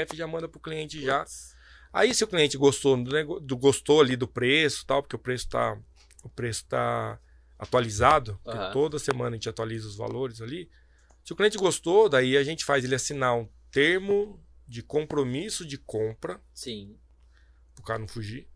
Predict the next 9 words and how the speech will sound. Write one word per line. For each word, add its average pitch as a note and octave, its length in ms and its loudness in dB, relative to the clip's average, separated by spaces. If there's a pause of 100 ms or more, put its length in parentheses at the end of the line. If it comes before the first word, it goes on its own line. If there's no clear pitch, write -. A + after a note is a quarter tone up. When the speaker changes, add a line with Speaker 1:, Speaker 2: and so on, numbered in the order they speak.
(1400)
Speaker 1:
Aí A2+ 240 -10
a G#2 40 -6
gente A2+ 240 -10
vai A2+ 360 -2
no D3 80 -6
local, G#2+ 640 -6 (400)
faz A#2 280 -4
a - 20 -8
vistoria, A2+ 800 -6